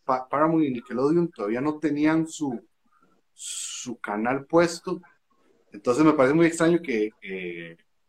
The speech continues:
que Netflix se les haya ido arriba. Pero bueno, llega ahorita en julio,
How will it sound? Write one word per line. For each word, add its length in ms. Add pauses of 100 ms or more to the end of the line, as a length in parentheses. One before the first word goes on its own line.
(280)
que 140
Netflix 440
se 100
les 120
haya 160
ido 120
arriba. 400 (600)
Pero 180
bueno, 180
llega 260
ahorita 320
en 80
julio, 460